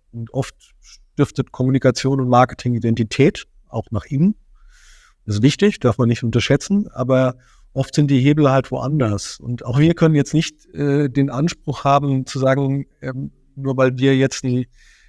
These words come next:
sag ich mal, Consultancy-Ansatz gewählt haben, statt jetzt Kommunikation zu machen, dass wir jetzt vollumfänglich wissen, wie der Kunde tickt. Das ist nicht der Fall.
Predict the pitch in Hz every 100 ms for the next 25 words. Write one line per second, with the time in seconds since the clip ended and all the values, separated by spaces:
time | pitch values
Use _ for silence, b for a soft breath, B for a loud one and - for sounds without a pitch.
0 | b _ - 120 123 120 - 131 131 165
1 | 147 - 135 - _ - 131 131 - -
2 | 123 131 139 131 127 - 123 131 120 -
3 | _ - 131 127 123 - 156 156 135 120
4 | 127 131 131 139 165 143 135 - - -
5 | - 143 131 135 139 127 123 151 139 127
6 | 120 214 143 - 107 - - 104 - -
7 | 113 110 - 156 90